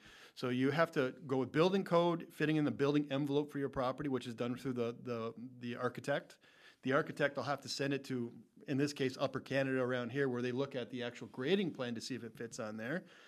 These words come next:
And if they all like it, then you can finalize your plans. And that, I'd say, takes you anywhere from three to six weeks just to get those blueprints down. Because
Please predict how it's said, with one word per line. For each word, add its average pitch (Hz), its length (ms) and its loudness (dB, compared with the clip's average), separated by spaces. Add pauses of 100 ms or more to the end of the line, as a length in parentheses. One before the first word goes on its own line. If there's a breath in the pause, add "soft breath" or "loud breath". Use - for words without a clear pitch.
(180 loud breath)
And 160 80 2
if 123 80 0
they 139 140 8
all 165 240 8
like 165 320 4
it, 165 180 -2
then 139 140 2
you 147 80 4
can 131 160 -4
finalize 135 500 2
your 120 100 -6
plans. 135 360 0
And 127 100 0
that, 247 220 2
I'd 139 180 -2
say, 139 220 -2
takes 131 320 -6
you 135 80 -6
anywhere 127 400 -4
from 113 320 -8 (580 soft breath)
three 139 180 -2
to 131 60 -2
six 139 300 -6
weeks 131 200 -2
just 147 220 -4
to 156 60 -4
get 135 160 0
those 127 160 -2
blueprints 127 420 -2
down. 110 220 -8
Because 127 340 -2